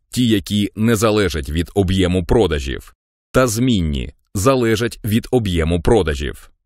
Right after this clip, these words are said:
Важливою складовою для розрахунків фінансового плану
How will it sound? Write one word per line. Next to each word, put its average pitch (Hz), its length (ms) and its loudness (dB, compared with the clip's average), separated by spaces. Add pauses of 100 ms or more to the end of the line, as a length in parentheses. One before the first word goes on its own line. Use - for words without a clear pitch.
Важливою 95 760 0
складовою 87 760 0
для 80 320 0
розрахунків 95 920 0
фінансового 90 760 0
плану 82 480 0